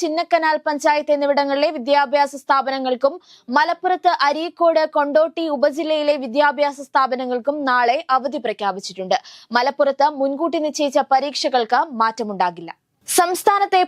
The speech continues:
പുതിയ തീരദേശ ഹൈവേ പദ്ധതിയിൽ സർക്കാരിനെതിരെ വിമർശനവുമായി പ്രതിപക്ഷ നേതാവ് വി ഡി സതീശൻ. വിഷയം യു ഡി എഫ് വിശദമായി ചർച്ച ചെയ്യുന്നുവെന്ന് പറഞ്ഞ അദ്ദേഹം ഡി പി ആർ ഇല്ലാത്ത പദ്ധതിയാണിതെന്ന് കുറ്റപ്പെടുത്തി.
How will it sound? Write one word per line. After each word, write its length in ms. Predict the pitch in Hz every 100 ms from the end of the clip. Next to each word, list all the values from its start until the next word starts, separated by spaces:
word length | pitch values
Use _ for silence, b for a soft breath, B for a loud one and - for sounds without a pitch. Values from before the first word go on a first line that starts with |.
| 349
പുതിയ 280 | 349 359 403 381
തീരദേശ 480 | 339 349 359 349 339 311
ഹൈവേ 300 | 320 302 320 320
പദ്ധതിയിൽ 380 | 294 277 302 370 370
സർക്കാരിനെതിരെ 720 | 330 302 349 349 330 311 302 302
വിമർശനവുമായി 680 | 294 294 294 330 311 285 285 349
പ്രതിപക്ഷ 420 | 320 269 302 - 302
നേതാവ് 400 | 285 262 247 247 294
വി 100 | 269 240
ഡി 80 | 226
സതീശൻ. 420 | 220 185 185 - - B B B 240
വിഷയം 300 | - 294 311 277
യു 100 | 294 311
ഡി 60 | 339
എഫ് 140 | 339 247
വിശദമായി 520 | 254 285 339 320 311 311
ചർച്ച 220 | 294 - 320
ചെയ്യുന്നുവെന്ന് 520 | 320 294 285 277 277 277
പറഞ്ഞ 220 | 269 269 254
അദ്ദേഹം 360 | 254 262 262 311 262
ഡി 100 | 277 302
പി 140 | 320 320 311
ആർ 80 | 285
ഇല്ലാത്ത 380 | 269 302 320 320
പദ്ധതിയാണിതെന്ന് 800 | 294 269 254 262 247 233 226 254 -
കുറ്റപ്പെടുത്തി. 540 | 247 - 208 185 185